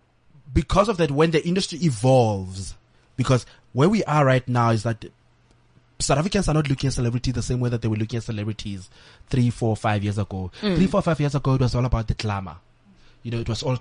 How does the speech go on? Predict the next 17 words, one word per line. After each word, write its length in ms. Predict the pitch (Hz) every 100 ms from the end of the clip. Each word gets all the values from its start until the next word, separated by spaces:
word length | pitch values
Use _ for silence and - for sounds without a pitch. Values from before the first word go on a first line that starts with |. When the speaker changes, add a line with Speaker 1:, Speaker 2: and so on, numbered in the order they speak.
| -
Speaker 1:
about 380 | 107 113 113 107
trying 300 | - 117 113
to 100 | 110
be 180 | 107 113
the 100 | 107
Beyonce 520 | 110 107 113 113 123
thing 300 | 120 120 110
and 80 | 101
whatever. 180 | 104 98 - - -
Now 320 | 131 156 185
you 140 | 180 151
have 180 | 151
people 180 | 165 160
like 160 | 147 131
Abo 160 | 139
Papa 220 | 135 131 131
Penny, 480 | 131 117 107 101